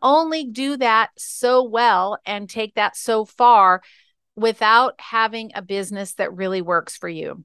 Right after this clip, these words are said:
because you signed up to be a practitioner. What you didn't sign up for was being a business owner. But sadly, they both come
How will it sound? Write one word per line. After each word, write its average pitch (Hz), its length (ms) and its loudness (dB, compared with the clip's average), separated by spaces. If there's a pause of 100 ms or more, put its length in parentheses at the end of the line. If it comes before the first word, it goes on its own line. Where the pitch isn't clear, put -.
because 208 400 0
you 226 260 -6
signed 320 360 2
up 311 320 6 (320)
to 247 80 -8
be 254 100 -2
a 240 60 -6
practitioner. 233 760 -4
What 202 240 -4
you 214 100 -10
didn't 269 300 -4
sign 202 320 -2
up 180 160 -2
for 190 240 2
was 190 220 -4
being 196 220 -6
a 180 40 -8
business 190 340 -6
owner. 147 400 -6
But 247 300 4
sadly, 254 680 -4 (340)
they 208 80 -4
both 247 340 2 (480)
come 233 460 0